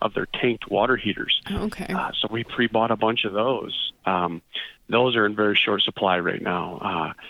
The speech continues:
Speaker 1: heating and cooling equipment, uh, very much a sor-, short supply depending on the manufacturer. We're a Carrier dealer, and we've had our fair share of supply issues. And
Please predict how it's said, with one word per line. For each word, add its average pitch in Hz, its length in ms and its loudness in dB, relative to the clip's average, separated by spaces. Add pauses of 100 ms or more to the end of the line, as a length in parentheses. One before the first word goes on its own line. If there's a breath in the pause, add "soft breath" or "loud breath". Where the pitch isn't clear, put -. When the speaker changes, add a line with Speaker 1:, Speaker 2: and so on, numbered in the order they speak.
(380 loud breath)
Speaker 1:
heating 143 140 6
and 117 80 2
cooling 147 300 4
equipment, - 420 -2 (200)
uh, 73 120 0
very 131 380 4
much 110 240 2
a - 40 -2
sor-, - 240 0 (100)
short - 260 2
supply 107 320 2
depending 120 560 2
on 104 160 2
the 95 60 0
manufacturer. 101 880 0 (420 loud breath)
We're 113 220 4
a 101 60 2
Carrier 139 540 4
dealer, 101 460 2
and 92 300 -2
we've - 140 -2
had 98 200 2
our 90 220 0 (360 loud breath)
fair 120 140 6
share 110 340 4
of 92 120 0
supply 95 400 2
issues. 104 600 0
And - 200 -6